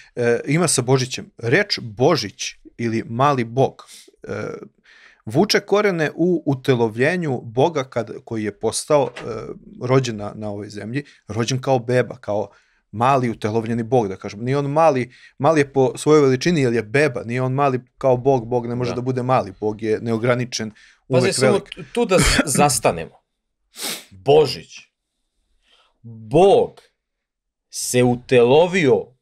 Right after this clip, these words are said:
Speaker 2: u z-, na zemlju. Bog je došao na svet. Kako ogromna stvar. Kako ogromna istina. Mislim,
Speaker 1: Da.
Speaker 2: je, aj, šta je bolje, šta je važnije, šta je bitnije od toga?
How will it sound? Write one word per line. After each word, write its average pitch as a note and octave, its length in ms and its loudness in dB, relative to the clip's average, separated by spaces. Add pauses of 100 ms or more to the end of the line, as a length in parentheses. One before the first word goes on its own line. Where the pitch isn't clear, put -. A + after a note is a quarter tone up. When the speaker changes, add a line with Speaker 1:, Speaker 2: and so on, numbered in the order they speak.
(120)
Speaker 2:
u G2 120 -12
z-, F#2+ 420 -8
na G#2+ 200 -6
zemlju. G2 500 -2 (640)
Bog C3 640 2 (100)
je G2 280 0
došao B2 640 4
na F#2+ 260 -6
svet. - 680 -2 (1120)
Kako - 400 -14
ogromna E2 460 -10
stvar. - 340 -16 (500)
Kako - 320 0
ogromna C3+ 420 4
istina. - 500 -2 (680)
Mislim, C3 340 0
Speaker 1:
Da. B2+ 100 -14 (360)
Speaker 2:
je, C3 200 4 (100)
aj, D3 240 2 (200)
šta - 320 0
je A3+ 120 6
bolje, G3 400 4
šta - 260 2
je F#3 80 2
važnije, F3 520 2
šta - 180 0
je F3+ 80 4
bitnije G#3 420 2
od D3 100 2
toga? - 320 0